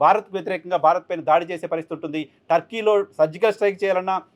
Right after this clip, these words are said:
టర్కీ పైన అటాక్ చేయాలన్నా భారత్కి మొత్తం అందరితో ఫైట్ చేసినట్టు చూడాల్సి ఉంటుంది. నాటో కూటమిలోని మొత్తం అన్ని దేశాలతో కలిపి, అన్ని దేశాలపైన భారత్ యుద్ధం చేసినట్టుగా నాటో కూటమి పరిగణిస్తుంది. కాబట్టి ఆ రకమైన ప్రొటెక్షన్, నాటో ప్రొటెక్షన్ టర్కీకి ఉంటుంది. whereas పాకిస్తాన్కి ఆ ప్రొటెక్షన్ లేదు. పాకిస్తాన్ నైబర్ కంట్రీగా ఉంది.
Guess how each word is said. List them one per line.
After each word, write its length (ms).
టర్కీ 220
పైన 200
అటాక్ 380
చేయాలన్నా 300
భారత్కి 580
మొత్తం 320
అందరితో 380
ఫైట్ 260
చేసినట్టు 320
చూడాల్సి 260
ఉంటుంది. 280
నాటో 220
కూటమిలోని 380
మొత్తం 280
అన్ని 180
దేశాలతో 420
కలిపి, 420
అన్ని 140
దేశాలపైన 540
భారత్ 360
యుద్ధం 220
చేసినట్టుగా 460
నాటో 240
కూటమి 360
పరిగణిస్తుంది. 500
కాబట్టి 280
ఆ 80
రకమైన 280
ప్రొటెక్షన్, 500
నాటో 260
ప్రొటెక్షన్ 400
టర్కీకి 340
ఉంటుంది. 400
whereas 260
పాకిస్తాన్కి 520
ఆ 20
ప్రొటెక్షన్ 400
లేదు. 220
పాకిస్తాన్ 420
నైబర్ 220
కంట్రీగా 340
ఉంది. 280